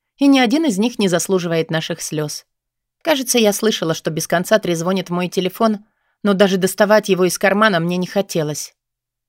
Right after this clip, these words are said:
"Вот ты где!" Спустя какое-то время меня нашла Жанка, и, кажется, она тоже была сильно пьяна.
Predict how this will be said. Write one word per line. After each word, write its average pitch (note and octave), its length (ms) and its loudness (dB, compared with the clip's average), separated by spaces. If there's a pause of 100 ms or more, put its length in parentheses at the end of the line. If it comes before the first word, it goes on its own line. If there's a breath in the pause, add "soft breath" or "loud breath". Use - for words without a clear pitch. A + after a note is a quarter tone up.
(160)
"Вот F#4 300 4
ты G3 80 6
где!" E3 360 2 (300)
Спустя - 440 -4
какое-то F3+ 440 2
время A#3 260 2
меня A3+ 240 4
нашла A3+ 300 0
Жанка, G3 540 -2 (300)
и, A3+ 120 -2
кажется, D4+ 500 2
она C#4 160 4
тоже A#3 340 0
была E3 220 2
сильно E3 380 -2
пьяна. E3 460 -2